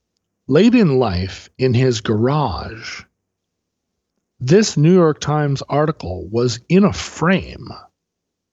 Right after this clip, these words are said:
and it was hanging in the garage. And it was hanging in the garage with a, with a variety of other newspaper articles that were all ha-, all framed and hanging in the garage. And I suspect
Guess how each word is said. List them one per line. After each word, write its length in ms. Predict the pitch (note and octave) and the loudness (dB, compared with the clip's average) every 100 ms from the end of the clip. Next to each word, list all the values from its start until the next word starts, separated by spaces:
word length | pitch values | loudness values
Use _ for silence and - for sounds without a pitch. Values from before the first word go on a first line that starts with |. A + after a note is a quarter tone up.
| _ _ _ _ _ _ _ _ _ _ _ _ _ _ _ - | _ _ _ _ _ _ _ _ _ _ _ _ _ _ _ -4
and 160 | B2+ C3 | 0 2
it 80 | C3+ | 2
was 120 | B2+ | 2
hanging 360 | C3+ E3+ D#3+ | 2 2 2
in 140 | C#3 B2 | 2 0
the 100 | A2+ | -2
garage. 580 | F#2+ F#2+ D#2 C#2+ - - _ _ _ _ _ _ _ _ _ _ _ _ _ _ _ _ _ _ - | -4 -6 -8 -12 -20 -20 _ _ _ _ _ _ _ _ _ _ _ _ _ _ _ _ _ _ -2
And 480 | B2 B2 A#2+ A#2 A#2 _ _ _ - | 0 0 -2 -4 -6 _ _ _ -2
it 100 | F3 | 2
was 160 | F#3+ | 2
hanging 340 | - A3 C#4 C4 | 2 2 4 4
in 120 | G#3+ | 4
the 80 | F3+ | 4
garage 420 | D3+ D#3 D3 B2 | 4 4 2 2
with 160 | C#3 C3 | 0 0
a, 140 | B2 - - | -4 -8 -2
with 180 | C3+ B2 | 0 0
a 40 | |
variety 560 | A#2+ A#2+ C#3 F#3 F3+ D3+ | 0 2 4 4 4 2
of 120 | B2+ - | 0 -2
other 440 | C#3 C3+ C3+ B2 | 0 4 2 2
newspaper 600 | B2+ B2+ - G#2 F#2+ F2+ | 0 -2 -2 -6 -6 -10
articles 520 | F2 E2+ F2+ F2 F2 | -8 -8 -8 -6 -4
that 140 | A2 G2 | -4 0
were 140 | G#2 | 2
all 220 | A#2 C3+ | 4 2
ha-, 220 | A2 A#2+ A2+ - | 0 -4 -6 -4
all 160 | B2 D#3+ | 0 0
framed 400 | - C#3+ A#2+ G#2+ | 2 0 2 -2
and 100 | G#2 | -2
hanging 280 | G#2+ G#2 G2+ | -2 -2 -4
in 100 | F#2+ | -4
the 80 | |
garage. 400 | F2+ F2 D#2 - | -6 -6 -6 -6
And 100 | B2 | -2
I 120 | C3 C3+ | 0 0
suspect 580 | - - - G3+ - | -2 -2 -2 -2 -4